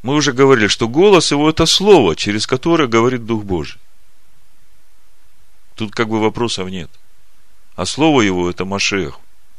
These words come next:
Это образ Бога невидимого. А что такое слушай? Слушай — это значит «слышать» и слушаться.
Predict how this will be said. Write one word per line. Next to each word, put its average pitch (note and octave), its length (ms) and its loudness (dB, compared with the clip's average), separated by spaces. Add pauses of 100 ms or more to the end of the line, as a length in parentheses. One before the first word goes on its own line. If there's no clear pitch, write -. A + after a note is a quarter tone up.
(340)
Это F#2 200 -2
образ A2 340 2
Бога F#2+ 300 -4
невидимого. E2 440 -10 (720)
А - 140 0
что F3+ 180 0
такое D3+ 320 2
слушай? C3 560 0 (2250)
Слушай — D#3+ 560 4
это - 260 -8
значит G#2+ 360 -4 (220)
«слышать» E3+ 800 2 (880)
и A#2 100 -6
слушаться. - 680 -2